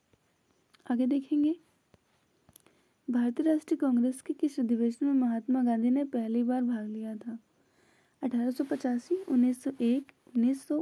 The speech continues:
उन्नीस सौ चौबीस। इसका right answer हो जाएगा option number two, उन्नीस सौ एक के कलकत्ता अधिवेशन में। कलकत्ता अधिवेशन में इन्होंने पहली बार भाग लिया था।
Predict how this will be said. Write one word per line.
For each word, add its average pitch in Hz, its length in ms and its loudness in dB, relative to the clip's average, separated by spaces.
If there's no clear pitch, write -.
उन्नीस 233 220 2
सौ 285 80 -4
चौबीस। 214 480 -6
इसका 262 260 -4
right 269 220 0
answer 285 260 -2
हो 285 80 0
जाएगा 277 300 -2
option 277 400 -4
number 269 240 2
two, 269 280 -4
उन्नीस 240 320 4
सौ 320 140 -4
एक 254 320 -2
के 320 100 2
कलकत्ता 240 680 -4
अधिवेशन 226 520 -6
में। 226 220 -6
कलकत्ता 254 520 -2
अधिवेशन 269 400 2
में 277 80 2
इन्होंने 254 280 4
पहली 247 480 0
बार 226 220 -2
भाग 220 260 -6
लिया 233 240 -2
था। 254 200 -10